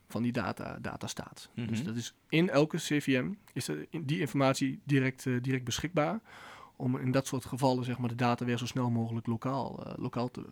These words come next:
Speaker 1: te brengen. Hè, dat zijn, eh, allerlei open source technieken, eh, die we daarvoor hebben, eh, hebben gebruikt.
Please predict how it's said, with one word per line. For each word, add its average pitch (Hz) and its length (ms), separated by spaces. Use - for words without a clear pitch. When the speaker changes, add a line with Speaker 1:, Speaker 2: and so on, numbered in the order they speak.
Speaker 1:
te - 100
brengen. 104 320
Hè, 113 80
dat 120 120
zijn, 127 300
eh, 127 120
allerlei 127 240
open 135 220
source 139 260
technieken, 135 540
eh, 143 140
die 127 120
we 131 60
daarvoor 131 340
hebben, 123 280
eh, 123 60
hebben 123 180
gebruikt. 127 480